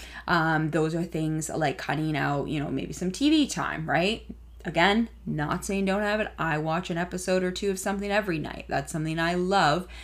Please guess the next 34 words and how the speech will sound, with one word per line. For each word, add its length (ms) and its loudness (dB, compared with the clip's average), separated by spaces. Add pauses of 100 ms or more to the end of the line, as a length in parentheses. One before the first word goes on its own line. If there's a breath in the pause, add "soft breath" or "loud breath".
(160 loud breath)
and 120 4
I'm 140 4
not, 260 -2
I'm 220 -2 (180)
not 260 -2
gonna 160 -4
give 300 -4
that 260 -2
up. 380 2 (320 loud breath)
But 180 6
could 240 2
we 280 -4
habit 360 0
stack 380 6
with 180 0
it? 220 2
Could 220 -2
we 120 0
do 240 -4
some 240 0
recovery 560 2
during 460 2
that? 420 2
Or, 380 6
you 160 -2
know, 320 2
could 240 0
we 160 2
cut 400 0
out 360 2 (320 loud breath)
maybe 320 -2
half 320 -2
an 80 6
hour 420 6